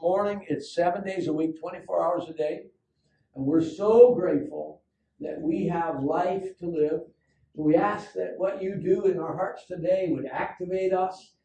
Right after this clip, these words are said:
facilitate us, release us to be life to our world. Lord, the, the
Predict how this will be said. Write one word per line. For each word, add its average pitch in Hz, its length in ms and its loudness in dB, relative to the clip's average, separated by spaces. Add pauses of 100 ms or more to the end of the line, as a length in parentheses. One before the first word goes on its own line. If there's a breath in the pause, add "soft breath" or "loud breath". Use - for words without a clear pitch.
(340)
facilitate 202 760 0
us, 196 220 4
release 214 540 2
us 220 420 -2
to - 80 -10
be 185 260 0
life 202 440 2
to 156 200 0
our 190 300 4
world. 202 460 0 (640 soft breath)
Lord, 202 460 2
the, 147 380 -2
the 113 380 -4